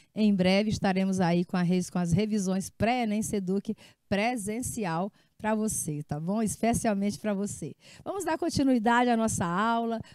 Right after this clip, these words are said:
vamos continuar falando de elementos da comunicação. Vem comigo que tem muito que a gente falar ainda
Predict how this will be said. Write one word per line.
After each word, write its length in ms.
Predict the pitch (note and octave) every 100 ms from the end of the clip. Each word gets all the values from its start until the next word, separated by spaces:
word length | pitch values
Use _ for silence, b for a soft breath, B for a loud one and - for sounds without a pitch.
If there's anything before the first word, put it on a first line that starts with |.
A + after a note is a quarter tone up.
| _
vamos 260 | A#3+ C4 -
continuar 460 | A#3+ - A3+ A3
falando 500 | - G3+ G#3 G#3+ G#3
de 200 | F#3+ A3 -
elementos 680 | A3 G#3+ G3+ A3+ C4 C#4+ -
da 140 | A3
comunicação. 1000 | - B3 B3 B3+ B3 B3 A#3 - F3 E3+
Vem 200 | F3 A3
comigo 520 | - A3 F#3+ G#3 G#3
que 120 | A3
tem 200 | - G#3+
muito 520 | G3 F3 F3 G3 -
que 100 | - G#3+
a 60 |
gente 260 | G3 G3+ -
falar 360 | G#3+ G#3 F3+
ainda 380 | F3+ E3+ F#3 G#3